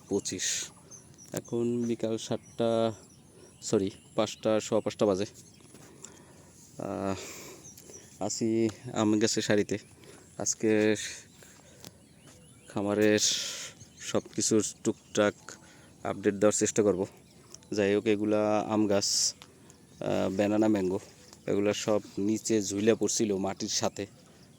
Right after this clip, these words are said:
তো সবগুলো ডাল যেগুলো ঝুলে পড়ছে, এগুলোকে এরকম রশি দিয়ে টানা দিয়ে দিছি, যাতে মাটি থেকে একটু উপরে থাকে।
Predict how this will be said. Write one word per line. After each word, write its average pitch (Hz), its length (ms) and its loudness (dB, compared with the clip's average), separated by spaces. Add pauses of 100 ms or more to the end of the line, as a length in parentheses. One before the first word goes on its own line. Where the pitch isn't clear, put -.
(140)
তো 101 320 2
সবগুলো 104 680 4
ডাল 101 340 4
যেগুলো 101 320 6
ঝুলে 101 260 6
পড়ছে, 107 320 4 (120)
এগুলোকে 101 540 4 (500)
এরকম 104 420 2
রশি 98 300 4
দিয়ে 101 240 6
টানা 104 300 2
দিয়ে 107 160 6
দিছি, 98 280 2 (680)
যাতে 98 320 0
মাটি 98 320 -2
থেকে 107 260 -2
একটু 104 180 -4
উপরে 104 240 0
থাকে। 92 280 -8